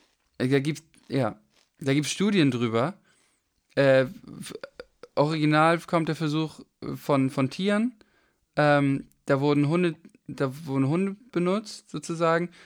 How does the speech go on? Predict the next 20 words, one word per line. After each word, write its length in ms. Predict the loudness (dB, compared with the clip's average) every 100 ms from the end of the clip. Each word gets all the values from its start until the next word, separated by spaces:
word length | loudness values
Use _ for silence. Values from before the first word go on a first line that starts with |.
| -10
Aber 360 | 0 2 4 2
damit 300 | 0 0 0
es 200 | -2 -2
auch 160 | -2 0
gleich 320 | 0 0 -2 -20 -20 _
mit, 220 | -2 -2 -4 _ _ _ _ _ _ _ _ _ -6
ich 140 | -2
will's 160 | 0 2
gleich 220 | 2 2
von 180 | 2 2
dem 100 | 4
menschlichen, 580 | 2 0 -4 -2 -4 -4 -8
äh, 260 | -2 2 2
Versuch 460 | 0 -2 0 -2 -8 _ _ _ -6
erklären. 480 | -4 0 0 -2 -6 _ _ _ _ -14 -4
Da 120 | 0
wurde 160 | 2
es 100 | 0
gemacht, 280 | 0 0 2
dass 220 | -2 -2